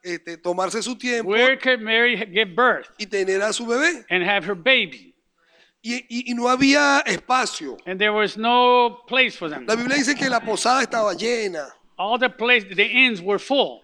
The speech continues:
Speaker 1: Pero no se han preguntado por qué estaba llena.
Speaker 2: Now, here's a question. Why were they full?
Speaker 1: Porque no había espacio.
Speaker 2: Why weren't there a place for them?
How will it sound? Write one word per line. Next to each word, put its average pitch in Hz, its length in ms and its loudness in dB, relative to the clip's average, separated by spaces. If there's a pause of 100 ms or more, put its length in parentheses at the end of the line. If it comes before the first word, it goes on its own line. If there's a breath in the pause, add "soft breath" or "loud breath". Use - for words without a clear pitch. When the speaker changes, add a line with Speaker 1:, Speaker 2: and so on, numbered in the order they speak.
(100)
Speaker 1:
Pero 247 160 2
no 277 140 0
se 339 100 2
han 349 80 -2
preguntado 285 560 0
por 214 180 -4
qué 247 120 -4
estaba 202 320 -6
llena. 147 260 -12 (160)
Speaker 2:
Now, 208 220 4 (300)
here's 233 180 -2
a 233 40 2
question. 208 440 -2 (640)
Why 254 160 -2
were 254 160 0
they 226 100 4
full? 220 380 -2 (320 soft breath)
Speaker 1:
Porque 233 240 -2
no 277 100 2
había 277 200 2
espacio. - 580 -6
Speaker 2:
Why 247 180 2
weren't 294 240 0
there 254 160 2
a 233 100 -2
place 247 280 -2
for 175 120 -4
them? 120 220 -10